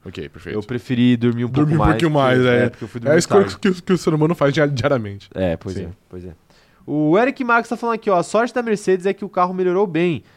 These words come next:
Speaker 2: Tem dois pilotos competentes e a Aston Martin tem um piloto e um pateta." <laughs>
Speaker 1: É, de fato, é a sorte da Mercedes.
Speaker 2: É, mas
Speaker 1: A,
Speaker 2: aí,
Speaker 1: a par-,
Speaker 2: pateta
Speaker 1: a,
Speaker 2: é um pouco
Speaker 1: a
Speaker 2: forte.
Speaker 1: parte do carro, pô, assim,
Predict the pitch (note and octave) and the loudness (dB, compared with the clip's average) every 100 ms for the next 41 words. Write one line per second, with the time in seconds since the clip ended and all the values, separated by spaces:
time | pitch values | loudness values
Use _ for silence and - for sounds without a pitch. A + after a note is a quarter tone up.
0 | _ D3 D3 F#3 F#3+ F#3+ E3 - F3+ A3+ | _ -6 0 0 0 -2 -2 -4 -6 -4
1 | A3 D#3+ F#3 - - - E3+ E3+ D#3+ D3+ | -4 -4 -6 -10 -18 -8 -2 0 2 2
2 | D#3+ - F#3+ D#3+ D3 D#3+ E3+ - D#3+ F3+ | 0 -2 -6 -2 -2 -2 -8 -6 -6 -6
3 | F#3+ F#3 D#3 F3 E3+ F#3+ F#3 B2 A2+ - | -8 -6 -6 -6 -4 -4 -2 -4 -4 -8
4 | G#2 - - - _ _ - - - - | -10 -12 -20 -20 _ _ -12 -12 -6 0
5 | D3 E3+ E3+ C#3+ C#3+ D#3+ E3+ - G3+ F#3+ | 4 4 6 4 4 4 2 4 2 2
6 | G#3 C4+ F3 G#2+ - _ _ _ _ - | 0 0 -2 -4 -18 _ _ _ _ -6
7 | F2+ E2 F2+ C#3 - - F3+ C3 G3+ C#3 | -6 -6 -4 -4 -4 -4 2 2 4 4
8 | C3+ E3+ D#3 A#3 - E3 D#3+ E3+ F#3 F#3+ | 2 2 -4 -6 0 0 2 0 0 0
9 | F#3+ D4+ - F#4+ E3+ A#2 - - - _ | -2 -2 0 2 2 -2 -8 -20 -20 _
10 | - - _ - D3+ D#3 - F#3 D3+ | -20 -20 _ -4 2 2 2 0 -2